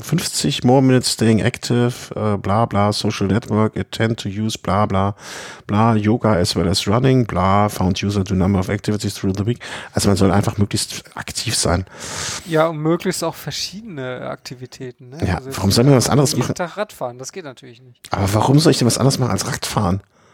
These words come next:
Speaker 1: Ist die bescheuert?
Speaker 2: Ja, okay, das sagt man ja eh immer so. Ausgleichssport, äh, ist,
Speaker 1: Wie
Speaker 2: ist
Speaker 1: Ausgleichssport?
Speaker 2: eh gut.
Speaker 1: Ich kann auch mit einem anderen Rad fahren.
Speaker 2: <laughs> Ja, ja, aber ich glaub, die verstehen da was anderes drunter.
Speaker 1: Ja, dann haben die, naja, dann haben die aber was falsch verstanden.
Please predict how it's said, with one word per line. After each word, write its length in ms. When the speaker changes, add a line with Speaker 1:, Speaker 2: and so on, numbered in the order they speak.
Speaker 1:
Ist 140
die 20
bescheuert? 640
Speaker 2:
Ja, 80
okay, 240
das 260
sagt 180
man 120
ja 60
eh 160
immer 140
so. 100
Ausgleichssport, 1080
äh, 480
ist, 280
Speaker 1:
Wie 60
Speaker 2:
ist 100
Speaker 1:
Ausgleichssport? 840
Speaker 2:
eh 20
gut. 60
Speaker 1:
Ich 160
kann 140
auch 60
mit 100
einem 100
anderen 220
Rad 160
fahren. 300
Speaker 2:
<laughs> 240
Ja, 160
ja, 260
aber 260
ich 100
glaub, 160
die 80
verstehen 300
da 80
was 140
anderes 300
drunter. 360
Speaker 1:
Ja, 260
dann 240
haben 140
die, 180
naja, 260
dann 140
haben 100
die 80
aber 180
was 140
falsch 180
verstanden. 540